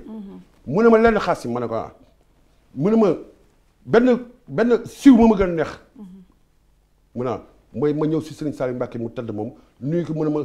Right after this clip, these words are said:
Speaker 2: "Cheikh Amar, na nga def? Gëj naa la gis, namoon naa la."
Speaker 1: Am na li ñu xamul ci yow tamit mooy écrivain nga.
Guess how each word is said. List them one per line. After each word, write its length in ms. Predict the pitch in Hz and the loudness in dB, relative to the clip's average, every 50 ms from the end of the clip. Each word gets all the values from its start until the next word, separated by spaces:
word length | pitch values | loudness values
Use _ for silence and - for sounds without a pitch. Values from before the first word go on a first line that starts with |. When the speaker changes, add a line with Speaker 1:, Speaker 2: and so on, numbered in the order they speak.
| - - | -8 -12
Speaker 2:
"Cheikh 340 | - - - 160 - - - - | -14 -8 -8 -8 -8 -10 -14 -16
Amar, 280 | 117 117 127 123 110 113 | -12 -8 -8 -8 -8 -6
na 120 | 135 147 | -8 -6
nga 100 | 143 135 | -6 -4
def? 280 | 123 123 117 - - _ _ _ - | -6 -6 -8 -10 -14 _ _ _ -6
Gëj 120 | 131 170 160 | -4 -2 0
naa 140 | 165 156 | 0 0
la 80 | 151 143 | 0 0
gis, 140 | 131 135 - | -2 -4 -4
namoon 240 | 143 160 156 151 139 | -2 -2 -2 -2 -2
naa 160 | 135 131 117 110 | -2 -2 -4 -4
la." 60 | 104 - | -6 -8
Speaker 1:
Am 720 | - - 202 185 170 - - - 381 - 427 415 440 440 415 | -12 -16 -20 -20 -20 -20 -20 -20 -16 -8 -2 0 0 0 0
na 60 | 359 | 0
li 60 | 359 359 | -2 -2
ñu 60 | 381 | -2
xamul 240 | - 440 370 339 240 | -2 -2 -2 -2 -2
ci 80 | 277 311 | -2 -2
yow 100 | 277 254 | -2 -2
tamit 140 | 277 294 285 | -2 -4 -4
mooy 120 | 277 254 247 | -4 -4 -6
écrivain 420 | 254 - 254 240 247 330 359 330 | -6 -6 -6 -4 -4 -4 -4 -6
nga. 120 | 240 185 | -8 -10